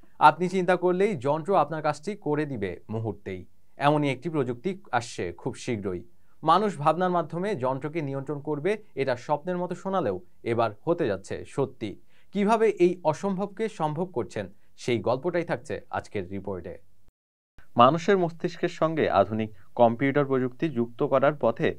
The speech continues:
অনেকটাই এগিয়ে গিয়েছে গবেষকরা। ধারণা করা হচ্ছে কিছুদিনের মধ্যেই মানুষের মস্তিষ্কে অনেক তরঙ্গ বিশ্লেষণ করার মাধ্যমে টাইপ করার মতো উন্নত যন্ত্র চলে আসবে খুব শীঘ্রই। এ ধরনের যন্ত্র তৈরি হলে মানুষের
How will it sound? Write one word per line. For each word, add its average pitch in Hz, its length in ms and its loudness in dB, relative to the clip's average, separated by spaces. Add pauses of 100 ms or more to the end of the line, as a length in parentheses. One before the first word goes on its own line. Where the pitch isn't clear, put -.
(160)
অনেকটাই 107 480 2
এগিয়ে 110 300 2
গিয়েছে 127 380 0
গবেষকরা। 92 720 2 (600)
ধারণা 120 340 8
করা 123 220 4
হচ্ছে 123 380 -2
কিছুদিনের 175 640 -2
মধ্যেই 151 440 -2 (280)
মানুষের 98 500 2
মস্তিষ্কে 120 640 0
অনেক 135 520 0
তরঙ্গ 143 440 4
বিশ্লেষণ 127 460 -2
করার 135 300 6
মাধ্যমে 110 500 2 (420)
টাইপ 180 220 10
করার 190 320 8
মতো 170 260 0
উন্নত 165 500 0
যন্ত্র 113 540 0
চলে 107 280 2
আসবে 120 340 0 (220)
খুব 175 160 2
শীঘ্রই। 101 500 -4 (540)
এ 170 140 6
ধরনের 202 380 4
যন্ত্র 131 320 4
তৈরি 143 260 2
হলে 151 220 2
মানুষের 117 500 2